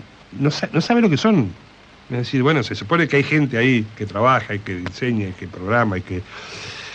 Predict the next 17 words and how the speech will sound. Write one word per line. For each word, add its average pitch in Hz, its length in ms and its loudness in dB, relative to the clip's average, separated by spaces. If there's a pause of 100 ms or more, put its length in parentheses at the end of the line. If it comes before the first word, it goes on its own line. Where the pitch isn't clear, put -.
(200)
cranea, 107 500 2 (1040)
pero, 107 1000 4
qué 131 140 -2
sé - 140 -8
yo, 87 420 -4
eh, 87 260 -12 (200)
cuando 113 200 2
uno 151 100 4
decía 147 500 4
supermercado 127 680 2
Don 127 140 2
Diego, 160 240 2
sabía 123 320 0
que 123 80 2
era 113 100 0
Jaime 117 300 0
Cusnier, 98 440 2